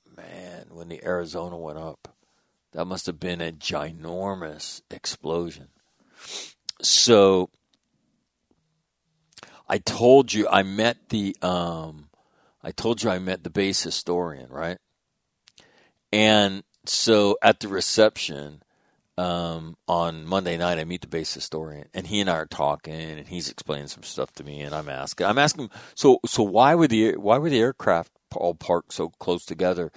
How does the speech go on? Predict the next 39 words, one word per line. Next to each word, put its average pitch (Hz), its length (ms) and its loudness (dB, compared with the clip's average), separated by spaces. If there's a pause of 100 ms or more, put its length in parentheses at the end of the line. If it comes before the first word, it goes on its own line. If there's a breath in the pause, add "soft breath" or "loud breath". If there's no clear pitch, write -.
(380 loud breath)
He 117 140 -8
said, 113 260 6
"Well," 101 600 8 (420)
he 123 200 -8
said, 120 340 6
"the 107 80 0
primary 120 640 4
threat 135 400 0
was 90 120 -10
sabotage. - 840 -2 (260 soft breath)
So 107 240 2
the 101 80 0
way 101 160 4
you 101 180 0
se-, 98 240 -2 (120)
could 98 240 0
secure 120 600 0
them 87 420 -6 (580 soft breath)
was 92 220 0
to - 80 -6
keep 110 240 -8
them 101 180 2
consolidated 95 1120 4 (440 soft breath)
and 110 220 -2
fueled 113 400 2
in 104 80 -2
case 113 320 0
you 101 140 -2 (100)
had 98 200 0
to 87 60 -6
move 104 220 0
them 104 140 -4
to - 120 -10
disperse 120 600 2
them." 117 300 -4 (1200)
He 104 140 -10
said, 104 240 0
"So 104 100 -2
they're 90 160 -4